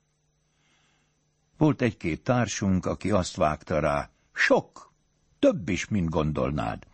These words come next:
Ne törődj vele, hogy mi közöm hozzá.” Ez a válasz azonban csak szájaskodásnak számított.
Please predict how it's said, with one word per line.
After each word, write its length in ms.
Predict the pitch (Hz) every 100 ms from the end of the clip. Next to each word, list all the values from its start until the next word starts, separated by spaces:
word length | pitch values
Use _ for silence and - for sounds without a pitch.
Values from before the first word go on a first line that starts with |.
| _ _ _
Ne 200 | 262 262
törődj 440 | - 107 98 80
vele, 200 | 101 92
hogy 180 | 85 92
mi 160 | 92 98
közöm 380 | 80 76 71
hozzá.” 560 | 64 76 57 64 53 - _ _ _ _ _ _ _ _ _ _ -
Ez 120 | 110
a 100 | 80
válasz 380 | 101 101 87 -
azonban 640 | 95 101 98 98 98 95 _ _ _ -
csak 180 | 95 -
szájaskodásnak 1080 | - 104 65 64 - 67 60 64 - 67
számított. 960 | - 73 58 65 58 - - - -